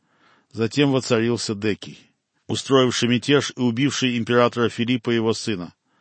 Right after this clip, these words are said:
В то время принял смерть за Христа и святитель Фавий, папа римский, и святой Понтий удалился из Рима в город Кимелу на границе Италии и Галлии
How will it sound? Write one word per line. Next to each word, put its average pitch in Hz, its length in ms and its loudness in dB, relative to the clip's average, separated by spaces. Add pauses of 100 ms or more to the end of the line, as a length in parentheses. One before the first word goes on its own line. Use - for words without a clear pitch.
(480)
В - 80 -20
то 135 160 4
время 135 300 6
принял 139 320 2
смерть 139 340 0
за 123 100 -4
Христа 131 420 0
и 123 60 2
святитель 123 460 -6
Фавий, 110 380 2
папа 110 340 -2
римский, 107 480 -6 (600)
и 98 80 -6
святой 135 400 2
Понтий 143 540 -2 (380)
удалился 135 640 2
из 113 240 -6
Рима 135 480 0
в 101 140 -14
город 135 460 2 (120)
Кимелу 120 560 0 (200)
на 104 140 -8
границе 117 600 -2
Италии 117 460 2
и 110 40 -4
Галлии 98 480 -4